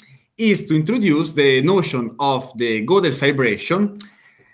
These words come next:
and to show how this notion is connected with the dialectical interpretation. In particular, I will try to explain, um, how the notion of, uh, Gödel fibration embodies, uh,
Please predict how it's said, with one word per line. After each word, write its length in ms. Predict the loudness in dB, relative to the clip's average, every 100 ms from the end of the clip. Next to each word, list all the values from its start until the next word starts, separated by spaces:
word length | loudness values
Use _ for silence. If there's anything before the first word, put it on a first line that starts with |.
| _ _ -2
and 260 | 0 0
to 120 | 0 0
show 320 | 2 4 4
how 180 | 4 2
this 260 | -2 0
notion 540 | 2 2 2 -2 -2 -2
is 160 | -4
connected 800 | 0 2 2 -2 -4 -4 -2 -8 _ _ _ _ -14 -2
with 240 | 0 2
the 360 | 2 4 4 4
dialectical 480 | 2 2 -2 -2
interpretation. 800 | -2 -2 -4 -6 -4 -6 -6 -10 -12 _ _ _ _ _ _ _ _ _ -6
In 140 | -2
particular, 720 | -2 -2 -4 0 0 -2 -6 -14 _ _ -20 -14 -2
I 100 | 0
will 180 | 0
try 260 | -2 0 0
to 240 | 0 0 0
explain, 720 | -2 -6 -6 -2 0 2 2
um, 320 | 0 -4 -10 -20 -20 _
how 180 | -2 0
the 140 | 0 2
notion 520 | 2 0 0 -4 -4
of, 440 | -4 -4 -4 -6
uh, 200 | -6 -4 -6 -8
Gödel 340 | -2 0 2 0
fibration 720 | -2 -2 -2 -4 -4 -4 -4 -6 -14 -18 -2
embodies, 680 | 2 4 4 2 0 -2
uh, 140 | -4